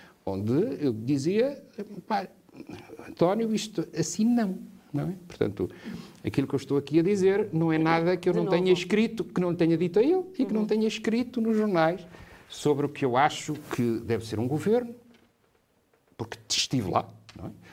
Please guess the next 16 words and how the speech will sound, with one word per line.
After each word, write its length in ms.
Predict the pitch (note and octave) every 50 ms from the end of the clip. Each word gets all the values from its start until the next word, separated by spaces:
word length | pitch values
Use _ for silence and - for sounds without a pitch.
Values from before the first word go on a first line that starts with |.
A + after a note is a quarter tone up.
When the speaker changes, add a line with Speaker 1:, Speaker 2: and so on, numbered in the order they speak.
| - - - - - - - - - - -
Speaker 1:
E 40 |
trabalhei 280 | A2 - G#2+ A2+ A#2+ A#2
com 140 | A2 B2 A#2+
três 260 | G#2+ C3+ D3 C3+ G2
ministros, 460 | A2 A2+ A2+ A#2 - - - C#3+ -
portanto, 380 | - - - E2 E2 - - F2
eh, 760 | E2 E2 E2+ E2 D2+ D2 - - - - - C#2+ C#2 - - -
eh, 340 | - E2+ E2 E2 D#2+ E2+ E2
eu 140 | E2+ E2 E2
costumo 300 | - - - G2+ G2+ G#2
dizer 320 | A2 B2 G#2+ B2 C#3 A#2 -
que 60 | -
quando 240 | - - G#2+ G2+ F#2+
entrei 280 | G2 G2+ - G#2 G#2+
no 120 | G#2+ G#2+ A#2
governo, 580 | G#2+ A2 B2 C#3 C3+ A2+ F#2+ - - A2 A2